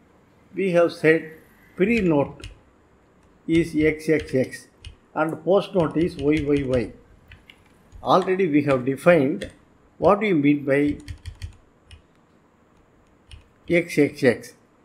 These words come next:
def bib note. I say this is a text at the beginning of the bibliography, and the def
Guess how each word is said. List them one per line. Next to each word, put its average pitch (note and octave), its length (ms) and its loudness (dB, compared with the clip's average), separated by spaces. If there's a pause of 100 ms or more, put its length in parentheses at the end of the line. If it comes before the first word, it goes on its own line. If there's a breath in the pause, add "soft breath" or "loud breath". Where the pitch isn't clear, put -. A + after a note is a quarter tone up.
(300)
def F#3 300 6 (260)
bib D3 300 2
note. C#3+ 320 2 (800)
I C#3 140 -2
say D3+ 420 0 (300)
this D3 200 -2
is D#3+ 160 -2
a C#3 80 -2
text D#3+ 340 0
at D3 160 -2
the C3 80 -4
beginning D3+ 360 -2
of C3+ 160 0
the C3 100 0
bibliography, B2 800 -2 (520 loud breath)
and C#3+ 220 -2
the D3+ 100 2
def E3 340 4